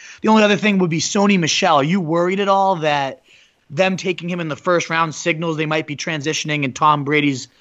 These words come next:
late season, you know, late game, uh, late stage of his career? Are they gonna be transitioning more run heavy, do you think, 'cause they take Sony Michel in the first, or is it still gonna be the, the Tom Brady show? That's the only other question mark I'd bring up.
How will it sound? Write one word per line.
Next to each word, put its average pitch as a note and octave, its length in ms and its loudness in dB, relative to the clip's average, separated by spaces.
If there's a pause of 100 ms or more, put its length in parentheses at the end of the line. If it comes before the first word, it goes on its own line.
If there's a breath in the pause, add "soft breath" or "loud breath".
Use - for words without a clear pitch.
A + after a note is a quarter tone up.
(340 soft breath)
late E3+ 340 2
season, D#3+ 460 -2
you C#3 60 0
know, C#3+ 60 2
late D3+ 240 2
game, D3+ 460 0
uh, A#2+ 380 4 (320)
late F#3 340 0 (320 soft breath)
stage F#3+ 440 0
of D3+ 60 -4
his E3 160 -4
career? D3+ 600 -2
Are C#3 160 -2
they E3+ 100 0
gonna F3+ 160 -2
be D#3 80 -4
transitioning D#3 540 -4
more C#3 180 0
run C3+ 260 0
heavy, G#3 300 2
do G#3 80 -2
you G#3 100 0
think, F#3+ 200 -2
'cause E3 100 -2
they C#3+ 100 2
take D#3 220 -2
Sony E3 280 0
Michel D3+ 280 0
in C#3 60 -2
the A#2+ 80 -2
first, F#3+ 440 0 (340 loud breath)
or E3 100 4
is F3 80 4
it E3+ 60 4
still F3 280 2
gonna D3+ 200 0
be C#3 140 0
the, C3 260 0
the C3 100 -6
Tom C#3 300 -4
Brady C3+ 280 0
show? G#2+ 240 -6
That's D3 220 -4
the E3 100 0
only D3 320 0
other B2+ 460 0 (260)
question C#3 380 -4
mark A2+ 180 -6
I'd A2+ 140 -10
bring A#2+ 200 -4
up. A2 220 -8